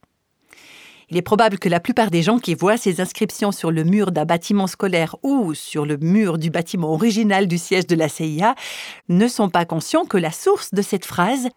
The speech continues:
a été prononcée par celui qui dit être la vérité.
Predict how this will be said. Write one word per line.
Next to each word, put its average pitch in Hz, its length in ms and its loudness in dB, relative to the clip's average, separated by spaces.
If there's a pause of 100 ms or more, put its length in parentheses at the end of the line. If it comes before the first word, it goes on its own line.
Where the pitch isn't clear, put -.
(140)
a 175 140 0
été 180 200 0
prononcée 247 720 2
par 180 300 2
celui 202 640 0 (380)
qui 175 160 -4
dit 185 320 -2 (100)
être - 500 -2 (120)
la 156 180 2
vérité. 151 580 -4